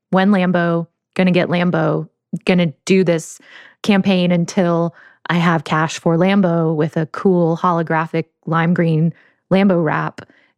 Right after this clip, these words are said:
and then take a vacation." So that kind of mystery is,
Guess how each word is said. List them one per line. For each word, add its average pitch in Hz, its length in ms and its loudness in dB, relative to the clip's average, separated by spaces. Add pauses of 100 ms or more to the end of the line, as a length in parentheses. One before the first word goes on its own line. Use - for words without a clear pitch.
and 175 240 0
then 165 520 2 (280)
take 165 160 0
a 160 40 0
vacation." 160 680 0 (240)
So 170 480 0 (540)
that 180 360 2
kind 190 180 0
of 175 60 2
mystery 165 360 0
is, 156 220 -2